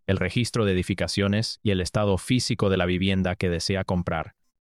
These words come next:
Después de una consulta previa o una evaluación de la entidad financiera,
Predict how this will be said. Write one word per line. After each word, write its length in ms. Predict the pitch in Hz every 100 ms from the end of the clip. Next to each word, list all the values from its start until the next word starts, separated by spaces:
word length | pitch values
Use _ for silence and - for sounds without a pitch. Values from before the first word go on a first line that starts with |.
| _ _ _ _ _ _ _ _ _ _ -
Después 340 | 113 - 170
de 60 | 185
una 160 | 190
consulta 500 | 151 120 - 135 123
previa 460 | 110 113 117 117 107
o 100 | 110
una 260 | 107 120 107
evaluación 680 | 98 95 92 85 107 101
de 80 | 98
la 100 | 90
entidad 340 | 90 92 92 92
financiera, 720 | 104 90 85 131 131 87